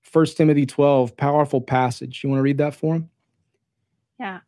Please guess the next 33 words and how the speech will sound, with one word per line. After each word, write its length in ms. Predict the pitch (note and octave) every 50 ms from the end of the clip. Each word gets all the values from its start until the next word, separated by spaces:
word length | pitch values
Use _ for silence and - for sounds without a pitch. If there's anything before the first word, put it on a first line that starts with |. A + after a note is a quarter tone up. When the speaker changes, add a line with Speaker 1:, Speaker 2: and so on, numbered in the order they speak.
| _ _ _
Speaker 2:
"I 100 | A#3+ A#3+
thank 340 | A#3 - - B3+ B3+ C4 -
Christ 440 | - - - C4+ A#3+ A3+ - - -
Jesus 460 | - A3 G#3+ G#3+ G3+ A3+ A3+ - - _
our 200 | G#3+ G3 F#3+ F#3+
Lord, 500 | F3+ F3 F#3+ F#3+ F#3+ F#3 F#3+ F#3 F#3 F#3 _
who 80 | A#3 A3+
has 140 | G#3+ G#3
strengthened 760 | - - - - - - A#3 A3+ A#3+ A3+ G#3+ - G#3 G3 F#3+ F#3
me, 340 | F#3+ F3+ F3 E3+ E3+ E3+ _ _ _ _ _ _ _ _ _ -
because 300 | A#3 A3+ B3+ A#3 A#3 -
he 360 | - - B3+ B3 C4+ D4 D4+
considered 720 | D#4 - D4+ B3 A3+ G#3+ - A#3+ A#3+ B3 A#3+ A#3+ A#3+ G#3
me 300 | G#3 G3+ G3 G3 G3+ G3+
faithful, 800 | G3 - - - F#3 F3+ F3+ E3+ E3+ - _ - D3+ D3 D#3+ - _ _ _ _ _ _ _ _ - _ _
putting 360 | - - A#3+ A3+ C4 B3+ B3+
me 200 | B3 B3 A#3 G#3
into 360 | - - A3 A3 G#3+ - -
service, 720 | G#3+ - - - G#3+ G3+ F#3 E3+ E3 - D#3+ - - - - _ _ -
even 260 | A#3+ B3+ C4 D4 C#4+
though 100 | D4 C#4
I 160 | C#4 C4 C4
was 220 | B3 A#3+ A3 -
formerly 800 | - _ - G#3 G#3 A#3 A#3+ A#3+ A#3+ B3 A#3+ A#3 A#3 A#3 A3+ - - -
a 40 |
blasphemer 920 | F#3+ E3 - F#3+ F#3+ F#3+ G3 G3+ - - _ - E3 D#3+ D3 C#3+ D3+ D#3+ - _ _ _ _ _ _ _ -
and 120 | G#3+ G#3+
a 60 | A3
persecutor 920 | G#3+ G#3+ - C4 A#3+ B3+ B3 - - A#3+ A#3 - - G3+ - - - - - -
and 140 | - B3+
a 60 | B3+ A#3
violent 520 | G#3+ G#3 A#3 A3 A3 A3+ A#3 A3+ G#3+ G#3+
aggressor. 640 | A3+ G3+ F#3 F#3+ F#3 F3 F3 - - - - G#3+